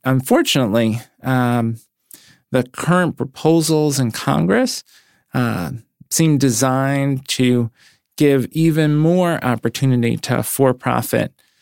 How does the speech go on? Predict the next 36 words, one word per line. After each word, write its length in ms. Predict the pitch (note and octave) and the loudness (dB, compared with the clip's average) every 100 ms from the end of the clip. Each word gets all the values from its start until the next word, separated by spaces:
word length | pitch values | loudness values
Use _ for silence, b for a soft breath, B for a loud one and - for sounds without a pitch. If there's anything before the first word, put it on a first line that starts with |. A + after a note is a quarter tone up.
| _ _ - | _ _ -10
um, 380 | - A1 A1+ F#2 - | -8 -8 -12 -14 -6
higher 260 | C#3 C3 | 0 2
ed 120 | B2 | 2
institutions 800 | A#2 A2+ A2+ - B2+ - B2 A#2 A2 | 2 -2 -4 -2 -2 0 0 0 0
that 160 | A#2 | 0
are 380 | A2 A2+ A2 G#2+ | 2 2 2 -2
predatory, 720 | - D#3 A#3+ - G2 - - - _ | -2 0 0 -2 -4 -4 -8 -16 _
that 160 | A#2+ A2+ | -2 0
are 200 | A#2 A#2 | 0 2
misleading 580 | B2 - D3+ D#3+ C#3+ | 2 2 2 2 2
students 640 | B2 - A#2+ A#2+ C#3 - - | -2 0 0 0 -2 -4 -6
and 440 | - A2 G#2 G#2+ b b b - | -2 -2 -2 -6 b b b -6
taking 200 | C3+ B2 | 0 2
advantage 540 | G#2+ C3+ C#3 G#2+ - | 2 2 2 -2 -4
of 160 | G2+ - | -6 -4
them. 300 | G2 G#2+ - B B B B - | -2 -2 -4 B B B B -4
Um, 640 | A#2+ A2+ G#2+ G#2+ - - _ - | 0 0 0 -2 -6 -12 _ -4
and 380 | C3 C3 C3 - _ _ _ _ _ _ - | 0 2 2 -2 _ _ _ _ _ _ -4
it's 180 | B2+ C#3 | 0 2
a 40 | |
missed 300 | D3 D3+ - | 2 2 0
opportunity. 720 | C3 - - - C3 G2+ - | -2 -4 -6 0 2 2 -2
So 160 | - C3 | -4 0
my 180 | C3 | 2
hope 280 | D3 B3+ C#4+ | 2 2 2
would 160 | C#3+ A#2+ | 0 4
be 100 | C3+ | 4
that 260 | B2+ - | 2 0
we'll 200 | - C3 | 0 2
see 280 | B2 - C#3+ | 2 2 0
discussion 680 | B2+ C3 - - F#3 - D3+ | 0 -2 -2 0 0 0 0
of 160 | B2+ A#2+ | 0 0
that 240 | A#2+ G#2+ | 0 0
law 240 | B2+ B2 | 2 2
that 100 | A2+ | 2
actually 580 | B2 B2 C3 A#2 A2+ A2+ | 2 0 0 -2 -2 -2